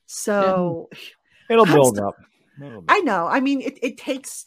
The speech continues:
Speaker 1: it takes patience is what I'm
Speaker 2: It does.
Speaker 1: getting
Speaker 2: It
Speaker 1: at,
Speaker 2: takes
Speaker 1: so.
Speaker 2: patience. It takes a lot of work. It takes
Speaker 1: Sure.
Speaker 2: consistency. It, it, and it does. You know, it just, that's what it is. Like I said, you have to have fun. Uh, unless it's your full-time job, which some people are fortunate enough to do this full-time.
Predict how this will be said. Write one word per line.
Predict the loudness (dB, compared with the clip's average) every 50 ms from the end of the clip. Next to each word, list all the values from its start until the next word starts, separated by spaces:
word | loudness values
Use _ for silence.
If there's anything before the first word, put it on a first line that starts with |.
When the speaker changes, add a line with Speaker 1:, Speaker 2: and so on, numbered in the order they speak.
| _ -20
Speaker 1:
it | -20 -12
takes | -10 -10 -10 -10 -12 -18
patience | -14 -12 -12 -10 -10 -12 -16 -16 -16 -16 -16 -16
is | -14 -10
what | -8 -4 -2
I'm | -2
Speaker 2:
It | 0 4
does. | 6 6 6 6 4
Speaker 1:
getting | 2 0 0
Speaker 2:
It | 0
Speaker 1:
at, | 2
Speaker 2:
takes | 0 0 -2 0
Speaker 1:
so. | 0
Speaker 2:
patience. | 2 2 4 2 2 -2 -4 -6
It | -4
takes | -4 -4 -4 -2 -4
a | -4
lot | -4 -2
of | -2 -2
work. | 0 0 0 -2 -4 -6
It | -8
takes | -6 -6 -6 -6 -8
Speaker 1:
Sure. | -12 -14
Speaker 2:
consistency. | -14 -14 -12 -12 -10 -10 -8 -8 -8 -8 -8 -10 -12 -12 -12 -10 -10 -8 -6 -8
It, | -8 -8 -8 -12
it, | -14 -16 -16 -20 -20 _ _ _ _
and | -16 -14 -14
it | -10 -6
does. | -4 -2 -2 -2 -4 -6 -10 -16 -18 -16
You | -14 -12 -12
know, | -10 -10 -8 -8 -8
it | -8
just, | -10 -12 -14 -14 -14 -16 -16
that's | -16 -14 -14 -14 -14 -12
what | -10 -8 -6
it | -4 -4
is. | -2 -4 -4 -6 -8
Like | -12 -12
I |
said, | -12 -12 -10 -6
you | -6 -6
have | -4 -4
to | -6
have | -6 -6 -8
fun. | -8 -8 -8 -8 -10 -12 -18 _ _ _ _ -20
Uh, | -18 -16 -14 -14 -14 -14
unless | -14 -14 -8 -6 -6 -6 -6 -8
it's | -12 -12 -12 -10 -6
your | -4 -4 -4 -6 -8 -12 _ _ _
full-time | -4 -2 -2 0 -2 -2 -4 -6 -6 -6
job, | -6 -6 -4 -4 -4 -4
which | -4 -6 -8 -8
some | -8 -8 -8
people | -6 -8 -6 -4 -4 -4
are | -4
fortunate | -4 -4 -4 -4 -4 -6 -8 -8 -8
enough | -8 -8 -10
to | -14 -16
do | -12 -8 -4 -2 0 0 0 -2 -4
this | -6 -6 -8 -8 -10
full-time. | -10 -8 -6 -6 -6 -6 -8 -12 -12 -12 -10 -12 -12 -12 -14